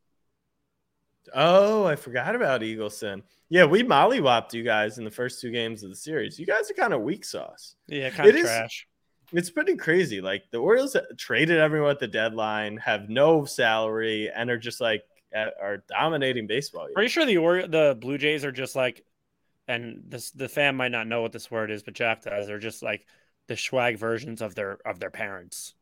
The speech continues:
Speaker 2: You've got Vlad, you've got Biggio. I think Bichette's dad was in the M L B. I think they're all just swag.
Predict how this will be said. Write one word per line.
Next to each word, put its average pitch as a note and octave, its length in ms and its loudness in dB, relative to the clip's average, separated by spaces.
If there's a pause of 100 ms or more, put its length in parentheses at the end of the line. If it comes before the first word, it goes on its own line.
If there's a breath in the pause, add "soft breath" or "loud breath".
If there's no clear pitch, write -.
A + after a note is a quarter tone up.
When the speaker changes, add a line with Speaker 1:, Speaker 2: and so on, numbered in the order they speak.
(120)
Speaker 2:
You've G2+ 140 -14
got G2+ 220 -6
Vlad, G#2+ 480 -2
you've G2 160 -16
got G2 240 -6
Biggio. G2 480 -8
I G2+ 80 -2
think G2+ 260 -12
Bichette's - 500 -6
dad G2+ 260 -2
was G2 160 -10
in G#2 80 -10
the G2+ 100 -6
M G2+ 180 -6
L G2+ 120 -2
B. G#2 400 -4 (440 soft breath)
I G#2+ 60 -2
think C#3+ 140 0
they're E3 140 10
all D3+ 120 10
just B2+ 240 -2
swag. G2 500 -6